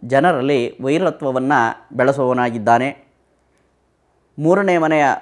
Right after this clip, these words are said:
ಶುಕ್ರನು ನಾನಾ ರೀತಿಯಲ್ಲಿ ಸುಖವನ್ನು ಉಂಟು ಮಾಡುವನು.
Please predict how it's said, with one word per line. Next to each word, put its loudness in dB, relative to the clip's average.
ಶುಕ್ರನು -2
ನಾನಾ 4
ರೀತಿಯಲ್ಲಿ 0
ಸುಖವನ್ನು 0
ಉಂಟು -6
ಮಾಡುವನು. 0